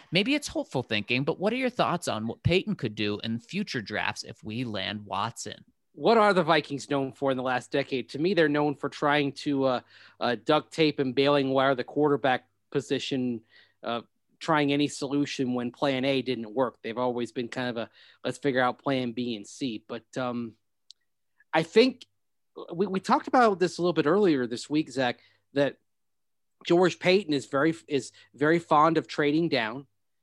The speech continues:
Speaker 2: He mentioned at his first press conference, uh, after taking the job that, uh, he likes to have, you know, more picks, and you figure the more picks you have, the more chances of, of finding a guy that you like. So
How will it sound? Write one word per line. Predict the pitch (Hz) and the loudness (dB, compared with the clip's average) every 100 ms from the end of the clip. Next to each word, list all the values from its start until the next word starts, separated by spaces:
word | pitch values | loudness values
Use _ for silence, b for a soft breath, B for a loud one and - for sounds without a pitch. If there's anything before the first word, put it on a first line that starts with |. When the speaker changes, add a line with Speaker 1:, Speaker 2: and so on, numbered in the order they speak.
| _ _ | _ _
Speaker 2:
He | - 160 | -6 -2
mentioned | 156 156 - 190 180 | 2 0 0 -2 0
at | 147 151 | 0 0
his | 156 | 0
first | - 160 160 | -2 -4 -4
press | - 156 147 | 0 0 2
conference, | 170 139 135 151 147 - | 0 0 0 -4 -4 -4
uh, | 147 135 - b - | -2 -2 -4 b -6
after | 147 - | -6 -4
taking | 156 143 175 | -2 0 2
the | 175 | 0
job | 165 139 127 156 139 | 2 2 2 0 0
that, | 139 131 - | -2 -2 -4
uh, | 135 123 b b b | -4 -4 b b b
he | - 165 | -4 0
likes | 151 156 - | 2 0 -2
to | 151 | 0
have, | 143 135 127 _ b _ | 2 2 0 _ b _
you | 143 | -2
know, | 131 | -2
more | 139 147 147 | 0 0 0
picks, | - 147 143 - | -2 -4 -4 -8
and | 139 127 | -6 -4
you | 123 | -6
figure | - 135 135 | -6 -4 -2
the | 127 | -2
more | 123 131 | -2 -2
picks | - 143 - | -2 -6 -4
you | 147 | -4
have, | 123 139 131 | 0 0 0
the | 131 | -4
more | 127 | -6
chances | 131 - 131 127 135 | -8 -6 -8 -6 -8
of, | 123 B B B | -8 B B B
of | 131 131 | -6 -2
finding | - 135 143 147 | 0 2 2 -2
a | 127 | -2
guy | 139 131 | 0 0
that | 135 127 | -2 -8
you | 127 | -6
like. | 117 131 - | -4 -6 -8
So | - 147 127 | -4 -2 -2